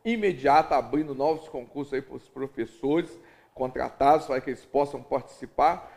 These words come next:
uma vez que esses profissionais, eles não têm nenhuma garantia da, da renovação do contrato. E chega no término do contrato,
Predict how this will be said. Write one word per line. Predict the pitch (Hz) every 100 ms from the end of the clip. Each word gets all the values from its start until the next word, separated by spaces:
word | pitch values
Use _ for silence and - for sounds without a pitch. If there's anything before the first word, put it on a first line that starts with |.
| - -
uma | 196
vez | 170 190 220
que | -
esses | 214 -
profissionais, | - 202 - - 160 165 196 190 -
eles | 190 180
não | 185
têm | 165 185
nenhuma | 180 185 247 220
garantia | 208 175 151 - 143 143 - _
da, | - 135 123 - - - 143 - 113
da | 135
renovação | 143 156 147 139 - 143
do |
contrato. | 143 139 127 117 - - _
E | 135
chega | - 175 185
no | 175
término | - 196 196 175
do | 175
contrato, | 160 139 151 - -